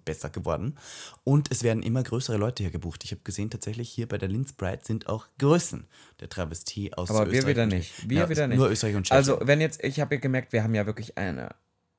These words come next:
Speaker 2: unglaubliche österreichische Followerinnenschaft. Also auch in Wien, es kamen ja viele Leute auf uns zu, zu uns hin oder haben uns geschrieben.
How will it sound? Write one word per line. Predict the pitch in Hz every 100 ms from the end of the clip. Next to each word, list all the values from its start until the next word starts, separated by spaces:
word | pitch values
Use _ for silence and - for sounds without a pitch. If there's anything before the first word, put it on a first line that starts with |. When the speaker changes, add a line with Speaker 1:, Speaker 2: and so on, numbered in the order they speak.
| -
Speaker 2:
unglaubliche | 226 226 131 71 - - - -
österreichische | - 117 113 92 87 107 104 110
Followerinnenschaft. | - 110 101 101 - 131 107 - 73 - -
Also | 107
auch | 95 131
in | 127
Wien, | 123 156 120
es | -
kamen | 120
ja | 110
viele | 101 - 151
Leute | 110 95 90 - 64 -
auf | - 107
uns | 85 101 -
zu, | 104 76
zu | - 131
uns | 90 104
hin | 113 90 80
oder | - 110 107
haben | 113
uns | 107 -
geschrieben. | 104 - 95